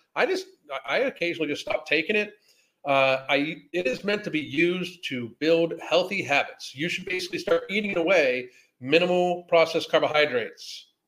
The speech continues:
Get yourself used to it. A lot of people, when they try to cut up processed carbohydrates, they,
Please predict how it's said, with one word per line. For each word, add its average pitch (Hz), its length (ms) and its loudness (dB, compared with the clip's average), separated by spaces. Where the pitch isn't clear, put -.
Get 147 140 -2
yourself 156 360 4
used 156 280 -2
to 123 100 -4
it. 123 120 4
A 131 40 -2
lot 170 200 4
of 269 80 0
people, 208 300 -2
when 170 120 -2
they 156 100 2
try 160 160 2
to 156 80 -2
cut 160 120 4
up 156 260 0
processed 165 300 2
carbohydrates, 143 640 0
they, 120 260 -2